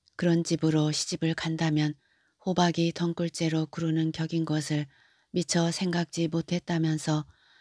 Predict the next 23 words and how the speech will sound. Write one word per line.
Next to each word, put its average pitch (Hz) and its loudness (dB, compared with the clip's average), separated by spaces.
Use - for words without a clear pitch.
이 175 2
편지가 165 0
내 170 4
진짜 180 -2
마음이니 151 2
꼭 175 0
그렇게 170 -2
되도록 151 0
주선을 170 2
해보라는 165 0
것이다. 151 -2
그리고 170 2
편지 175 -2
끝에다가 151 -2
이번에 165 4
휴가를 156 -2
나오게 156 -2
되면 147 0
어렸을 170 2
때 147 0
늘 170 6
사달라고 165 -2
하던 151 -4